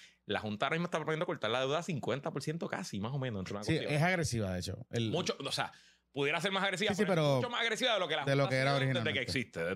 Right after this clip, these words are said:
Speaker 1: que,
Speaker 2: Exacto.
Speaker 1: desde que está aquí.
Speaker 2: Correcto.
Speaker 1: Y aún con todo eso nos están clavando como nos están clavando.
Speaker 2: Ujú.
Speaker 1: Este
Speaker 2: Y vas a obligar a la gente a clavarse, o sea, ese es el problema.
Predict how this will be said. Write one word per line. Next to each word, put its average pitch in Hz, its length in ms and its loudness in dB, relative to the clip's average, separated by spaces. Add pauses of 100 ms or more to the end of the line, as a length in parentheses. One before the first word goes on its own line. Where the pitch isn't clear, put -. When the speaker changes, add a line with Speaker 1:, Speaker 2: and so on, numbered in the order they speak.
Speaker 1:
que, 113 60 0
Speaker 2:
Exacto. 110 220 2
Speaker 1:
desde 113 140 2
que 107 60 -2
está 107 160 -2
aquí. 85 240 -4 (120)
Speaker 2:
Correcto. 101 480 0
Speaker 1:
Y 127 180 0
aún 143 380 2
con 202 200 -4
todo 185 120 2
eso 143 180 0
nos 107 140 -2
están 95 200 -8
clavando 107 300 -2
como 95 140 -2
nos 82 100 -2
están 80 180 -8
clavando. 76 420 -4
Speaker 2:
Ujú. 110 180 2
Speaker 1:
Este 85 840 -4
Speaker 2:
Y 143 220 2
vas 131 140 2
a 139 60 2
obligar 139 260 0
a 139 40 0
la 143 100 0
gente 151 180 -4
a - 20 -2
clavarse, 135 500 0
o 110 60 -2
sea, 120 100 0
ese 110 160 0
es 139 60 2
el 160 40 -4
problema. 139 400 0